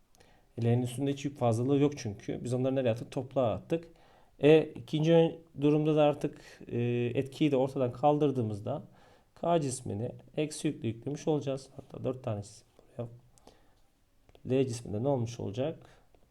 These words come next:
Nötr olmuş olacak. Yani buradan söylemek istediğim şey size toprağa bağladığımız yer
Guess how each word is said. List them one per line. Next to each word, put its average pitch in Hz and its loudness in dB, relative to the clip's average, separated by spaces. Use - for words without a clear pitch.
Nötr 127 -4
olmuş 113 -2
olacak. - -6
Yani 143 4
buradan 151 0
söylemek 139 -2
istediğim 104 -8
şey 110 -2
size 127 0
toprağa 139 0
bağladığımız 120 0
yer 135 4